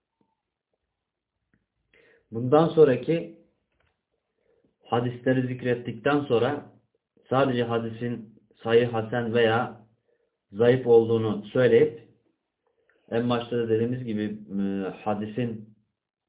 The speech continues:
bu hadislerin sıhhat derecelerini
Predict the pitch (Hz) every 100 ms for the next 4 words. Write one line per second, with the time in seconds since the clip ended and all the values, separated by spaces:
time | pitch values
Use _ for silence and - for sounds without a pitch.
0 | _ - 110 107 110 110 - 117 120 113
1 | - 120 120 120 113 107 107 107 110 117
2 | 110